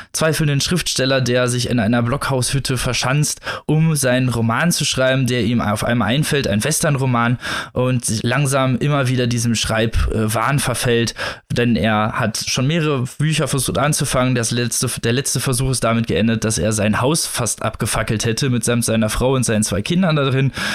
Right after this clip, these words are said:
Und der letzte Versuch sieht auch nicht unbedingt danach aus, als würde es viel besser werden. Der titelgebende Ratte kann ich leider nicht erzählen, was sie damit zu tun hat, wird aber noch sehr wichtig für die Geschichte. Ein sehr, ein sehr, ja, wie gesagt, King-klassisches Werk, klassischer Horror.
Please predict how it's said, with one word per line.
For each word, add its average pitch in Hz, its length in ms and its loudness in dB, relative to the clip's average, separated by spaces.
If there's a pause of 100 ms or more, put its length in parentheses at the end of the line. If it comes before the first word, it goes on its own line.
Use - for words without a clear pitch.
(160)
Und 131 460 -2
der 127 80 0
letzte 123 340 0
Versuch 117 380 -2
sieht 123 240 -2
auch 120 180 2
nicht 123 220 0
unbedingt 117 360 2
danach 104 260 0
aus, 117 260 0
als 104 160 -2
würde 104 160 0
es - 80 -2
viel 113 180 -2
besser 117 320 0
werden. 95 300 -2 (400)
Der 131 100 -2
titelgebende 139 560 0
Ratte 123 380 0 (260)
kann 131 140 0
ich 127 100 0
leider 123 200 2
nicht 120 140 0
erzählen, 127 280 -2
was 120 100 -2
sie 123 80 -2
damit 110 180 0
zu 120 100 -4
tun 139 220 0
hat, 135 160 -4
wird 135 100 -2
aber 113 160 2
noch 117 100 0
sehr 110 160 -2
wichtig 120 240 -2
für - 80 -4
die 104 80 -2
Geschichte. 160 480 0 (280)
Ein 165 300 2
sehr, 147 360 2 (400)
ein 147 220 2
sehr, 143 500 0
ja, 120 280 0
wie 143 100 -2
gesagt, 127 440 -2
King-klassisches 151 840 0
Werk, 120 420 -2
klassischer 131 500 -2
Horror. 123 380 2